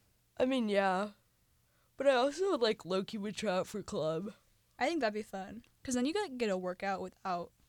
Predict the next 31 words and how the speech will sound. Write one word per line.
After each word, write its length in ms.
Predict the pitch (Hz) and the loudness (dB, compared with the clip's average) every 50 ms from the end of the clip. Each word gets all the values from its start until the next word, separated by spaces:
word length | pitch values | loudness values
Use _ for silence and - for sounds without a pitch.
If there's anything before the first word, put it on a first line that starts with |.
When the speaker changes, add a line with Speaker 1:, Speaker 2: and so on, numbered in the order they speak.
| _ _ _ _ _ _ _ _ _ _ 196 | _ _ _ _ _ _ _ _ _ _ -6
Speaker 2:
having 220 | 190 180 190 190 | -4 -4 -2 -4
to 60 | 190 | -2
go 120 | 185 196 190 | -2 -2 -2
work 200 | 180 170 170 - | -4 -4 -6 -6
out, 180 | 175 - - | -8 -8 -8
you 60 | - 196 | -10 -8
know 60 | 190 | -6
what 80 | 196 202 | -4 -4
I 80 | 220 | -4
mean? 200 | 208 185 180 185 202 | -6 -8 -12 -8 2
Speaker 1:
Yeah, 140 | 240 285 269 | 6 6 8
and 200 | 233 247 262 285 | 8 8 8 8
it's, 160 | 302 294 - | 6 6 4
like, 160 | 392 339 - | 2 2 2
people, 520 | - 254 214 - 247 285 294 285 - - - | 0 0 0 2 4 6 6 6 6 4 2
it's, 180 | - 247 240 - | 0 2 4 4
like, 200 | 269 254 - - | 4 2 2 -2
people 420 | - 226 185 208 269 302 302 - - | -6 -6 -4 -2 -2 -2 -2 -2 -2
who 140 | 254 254 | 0 4
have 140 | 254 240 220 | 4 4 4
the 80 | 226 226 | 4 2
same 360 | - - 202 185 190 202 190 | 2 4 4 6 6 6 6
level 240 | 180 185 165 175 180 | 6 6 6 6 4
of 100 | 165 - | 2 2
interest 400 | 151 165 160 170 170 156 - 156 | 2 0 2 2 0 0 -2 -2
in 60 | 143 | -2
me. 120 | 139 135 | 0 2
Like, 140 | 147 175 240 165 | 2 2 8 10
I 240 | 180 202 226 - | 12 12 12 12
would, 120 | 311 320 - | 10 8 6
Speaker 2:
Yeah. 60 | - | 4